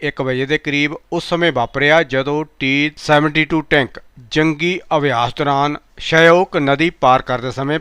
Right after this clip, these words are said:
ਪਾਣੀ ਦੇ ਵਹਾਅ ਦੀ ਲਪੇਟ ਵਿੱਚ ਆ ਗਏ। ਫੌਜ ਨੇ ਆਪਣੀਆਂ ਬਚਾਅ ਟੀਮਾਂ ਭੇਜੀਆਂ ਪਰ ਨਦੀ ਵਿੱਚ ਪਾਣੀ ਪੱਧਰ ਦੇ ਵਹਾਅ ਤੇਜ਼ ਹੋਣ ਕਾਰਨ ਉਹਨਾਂ ਦਾ ਮਿਸ਼ਨ ਕਾਮਯਾਬ ਨਹੀਂ ਹੋਇਆ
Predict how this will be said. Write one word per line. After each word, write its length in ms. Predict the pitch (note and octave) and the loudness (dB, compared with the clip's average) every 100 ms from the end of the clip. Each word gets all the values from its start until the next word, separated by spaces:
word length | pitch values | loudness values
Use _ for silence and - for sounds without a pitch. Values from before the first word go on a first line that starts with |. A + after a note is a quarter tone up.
| - | 0
ਪਾਣੀ 300 | B2+ C3 C#3+ | 0 0 -2
ਦੇ 160 | C#3+ | -2
ਵਹਾਅ 400 | C#3+ A#2 A2+ B2 | 0 -2 -2 -2
ਦੀ 160 | C3 D3 | -2 -4
ਲਪੇਟ 420 | A#2 - A#2+ C3+ | -4 -4 -4 -4
ਵਿੱਚ 240 | B2+ B2 - | -6 -6 -4
ਆ 220 | C3 A#2 | -2 -4
ਗਏ। 300 | A2+ A2 F2+ - _ _ _ _ _ - - | -4 -8 -10 -18 _ _ _ _ _ -20 2
ਫੌਜ 300 | D#3+ F3 G3 | 6 8 6
ਨੇ 340 | G3 G3 G3+ - _ D#3+ | 4 4 2 -4 _ 4
ਆਪਣੀਆਂ 540 | D#3+ - E3 F3 F3+ | 4 2 0 4 4
ਬਚਾਅ 360 | C#3 C3+ C3+ C#3+ | 2 2 2 2
ਟੀਮਾਂ 440 | C#3 C3+ C#3+ D3+ | 0 0 2 2
ਭੇਜੀਆਂ 540 | - B2+ F#2+ B2 D3 | 2 -2 -2 -2 -2
ਪਰ 300 | D#3+ D#3 E3 | 0 2 2
ਨਦੀ 380 | D3+ B2 C3 D3 | 0 -4 -2 -2
ਵਿੱਚ 380 | D3 D3 D#3 D#3 - | -2 -4 -4 -4 0
ਪਾਣੀ 300 | C#3 C3 D3+ | 0 2 0
ਪੱਧਰ 340 | - C#3+ D3+ | -2 0 0
ਦੇ 160 | C#3+ D3+ | 0 0
ਵਹਾਅ 400 | C3+ A#2 B2+ C#3+ | 0 2 4 2
ਤੇਜ਼ 380 | C#3 C3 C3+ C3+ | 2 -2 0 -2
ਹੋਣ 280 | G#2+ B2 A#2+ | -4 -8 -6
ਕਾਰਨ 460 | A2+ A2+ A2+ C3+ - D3+ | -4 -4 -4 -6 -6 -4
ਉਹਨਾਂ 220 | D3 C#3+ | 0 0
ਦਾ 120 | C3+ | 0
ਮਿਸ਼ਨ 420 | A2+ A2 C3+ C#3+ - | -2 -6 -4 -6 -4
ਕਾਮਯਾਬ 540 | C#3 B2 A2+ B2+ C#3+ D3 | -4 -2 -4 -2 -2 -2
ਨਹੀਂ 220 | C3 D3 | -4 -4
ਹੋਇਆ 420 | A#2+ A2+ G#2+ F2+ | -4 -6 -6 -10